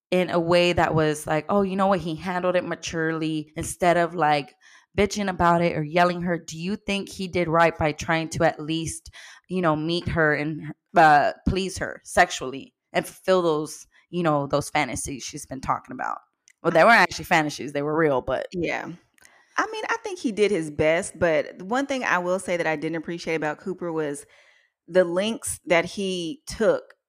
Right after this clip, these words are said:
Speaker 2: to find out who this guy was. Like, now that to me, you're overstepping. You're trying to compare yourself to this person. And I
Speaker 1: Yeah.
Speaker 2: think, you know, that, that crosses the line of, okay,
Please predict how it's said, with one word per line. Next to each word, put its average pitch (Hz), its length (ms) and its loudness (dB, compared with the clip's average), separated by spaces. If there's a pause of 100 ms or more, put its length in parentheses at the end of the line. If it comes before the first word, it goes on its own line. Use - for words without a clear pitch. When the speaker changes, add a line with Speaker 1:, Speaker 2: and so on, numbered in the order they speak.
Speaker 2:
to 170 140 -8
find 180 320 2
out 170 160 2
who 180 140 0
this 165 180 -2
guy 151 240 2
was. 143 340 -4
Like, 139 180 -6
now 160 160 2
that 208 380 2
to 214 100 -8
me, 180 260 -4
you're 151 200 -4
overstepping. 156 840 0 (460)
You're 175 320 -2
trying 196 440 2
to 180 260 2
compare 185 320 2
yourself 170 380 2
to 175 80 -4
this 156 240 0
person. 160 580 2 (300)
And 160 120 6
I 175 80 6
Speaker 1:
Yeah. - 20 4
Speaker 2:
think, 208 320 0
you 190 80 0
know, 165 160 4
that, 170 320 4 (240)
that 175 200 4
crosses 175 640 0
the 156 120 0
line 165 340 4
of, 139 320 -2
okay, 151 460 -4